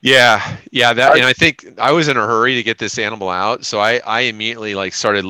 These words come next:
Speaker 1: you know, once I had it quartered out, I loaded up my backpack <laughs> with, with two quarters bone in and, and my gear, and I realized that my backpack really wasn't set up for hauling <laughs> seventy, eighty pounds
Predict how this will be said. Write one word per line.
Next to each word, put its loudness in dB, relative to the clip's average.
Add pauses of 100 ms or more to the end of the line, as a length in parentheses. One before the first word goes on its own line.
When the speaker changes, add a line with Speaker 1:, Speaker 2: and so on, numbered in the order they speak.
(120)
Speaker 1:
you -8
know, -6
once -4
I 2
had 0
it -8
quartered 0
out, 0 (280)
I -2
loaded -2
up -8
my -12
backpack -4 (280)
<laughs> -4
with, -6
with -4
two -2
quarters 0
bone -2
in -6 (720)
and, 0
and -4
my -2
gear, 0
and -10
I -2
realized -2
that -8
my -8
backpack -2
really -4
wasn't -6
set -2
up -4
for -6
hauling -2
<laughs> -
seventy, -2
eighty -2
pounds -6